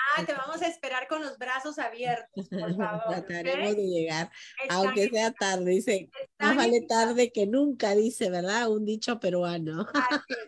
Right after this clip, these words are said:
Speaker 1: es, están invitados y toda la comunidad está invitada. Es una gran oportunidad de que podamos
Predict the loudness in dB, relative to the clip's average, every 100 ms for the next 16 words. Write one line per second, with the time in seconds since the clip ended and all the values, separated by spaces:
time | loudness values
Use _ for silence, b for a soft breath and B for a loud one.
0 | -10 -6 -4 -2 -2 -2 -4 -6 -4 0
1 | 0 0 0 -2 -6 -14 -14 -6 -4 -2
2 | -2 -2 -6 -8 -6 -6 -6 -8 -10 -10
3 | -10 -4 -4 -4 -4 -4 -8 _ _ _
4 | -6 -6 -6 -8 -4 -4 -4 -4 -4 -6
5 | -8 -10 -10 -8 -6 -6 -4 -6 -8 -8
6 | -8 -8 -10 -10 -12 -12 -18